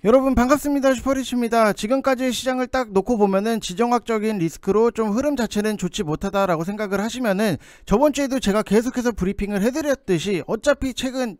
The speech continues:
딱 지수에는 큰 기대를 하기는 어렵다라고 말씀을 드렸던 부분, 대신에 우리가 어디에 포인트를 맞추는 게 좋다?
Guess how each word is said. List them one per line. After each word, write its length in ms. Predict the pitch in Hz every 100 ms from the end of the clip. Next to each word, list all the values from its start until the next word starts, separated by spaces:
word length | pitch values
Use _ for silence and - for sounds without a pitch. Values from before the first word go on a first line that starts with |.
| _ -
딱 220 | 240 - _ - _ _ - _ _ - -
지수에는 760 | - 175 214 294 302 180 151 175
큰 240 | - 254 247
기대를 400 | 175 165 175 180
하기는 380 | 214 269 254
어렵다라고 640 | 170 143 240 254 254 214 208
말씀을 400 | 156 143 190 185
드렸던 340 | 165 175 165
부분, 240 | 139 135 123
대신에 340 | 165 180 226
우리가 340 | 190 151 180 151
어디에 260 | 147 180
포인트를 460 | 180 190 185 175 165
맞추는 340 | 123 - 160
게 80 | 151
좋다? 320 | 131 - 202